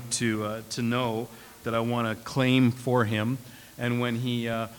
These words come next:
when he goes into that airport and those sliding doors go behind you and you start walking, this is the verse that I want you to think of, Victor. And it's in first, uh, it's, sorry,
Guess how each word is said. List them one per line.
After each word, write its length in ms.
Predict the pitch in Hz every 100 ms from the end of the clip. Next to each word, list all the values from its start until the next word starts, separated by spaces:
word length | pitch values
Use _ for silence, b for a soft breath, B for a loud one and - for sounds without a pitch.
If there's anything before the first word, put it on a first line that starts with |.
| B
when 100 | 123
he 80 | 113
goes 320 | 107 131 135
into 140 | 127 123
that 160 | 120
airport 580 | 120 127 123 117 110 113
and 160 | 123 113
those 160 | 117 107
sliding 500 | 139 127 123 120 113
doors 440 | 120 127 120 110
go 180 | 127 120
behind 540 | 113 104 127 131 127
you 260 | 104 104 113 B B B
and 260 | 120 117 117
you 60 | 123
start 400 | 123 120 120 120 123
walking, 540 | 123 123 123 107 107
this 160 | 110 120
is 100 | 110
the 80 |
verse 320 | 107 110 110 -
that 160 | 117
I 160 | 110 110
want 500 | 113 123 113 117 127
you 120 | 117
to 80 | 110
think 260 | - 147
of, 120 | 117 90
Victor. 420 | 98 98 123 139 - B B B 127
And 160 | 127
it's 200 | 120 123
in 140 | 127 110
first, 540 | - 139 135 - -
uh, 200 | 127 123 127
it's, 140 | -
sorry, 320 | - 117 101